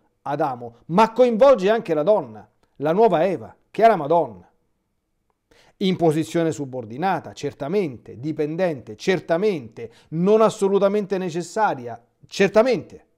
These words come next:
ma in quanto assolutamente conveniente, scelta voluta da Dio, per cui se la Madonna non avesse fatto bene tutto quello che doveva fare e l'ha fatto alla grande, le cose non sarebbero andate come sono andate.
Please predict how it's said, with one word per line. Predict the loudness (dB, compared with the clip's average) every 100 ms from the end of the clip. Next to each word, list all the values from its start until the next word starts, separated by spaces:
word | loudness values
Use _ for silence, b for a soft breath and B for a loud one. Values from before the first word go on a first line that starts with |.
| _ _ _ _ _ _
ma | -10 0 4 6 6 4 -2 _ _ _ _ _ _ _ _ _ _ _ _ _ _ _ _ _ _ _
in | -2 -2 0
quanto | 4 4 4 2 0
assolutamente | 0 -2 0 0 -2 -4 -4
conveniente, | -4 -2 -2 -2 -6 -8 -12
scelta | -12 -6 -4 -2
voluta | -2 0 -2
da | -2 -6
Dio, | -8 -8 -8 -10 b b
per | -2 -2
cui | 0 -2
se | 0
la | 0
Madonna | 2 2 2 -2
non | 0
avesse | 0 -2 -4 -6
fatto | -4 -4 -6
bene | 0 2 2 0 -8 -14 _
tutto | 0 0 0 -4
quello | 0 2 2 -2
che | 0 -2 -4
doveva | -4 -2 -4 -4
fare | -6 -6 -8 -12
e |
l'ha | -12
fatto | -6 -6 -6
alla | -10 -8
grande, | -6 -8 -10 -16 -14 -14 _ _ _ _
le | -18 -8
cose | -6 -6 -6
non | -10
sarebbero | -8 -8 -6 -6
andate | -4 -2 0
come | 0 -2
sono | -10 -16
andate. | -18 -20 _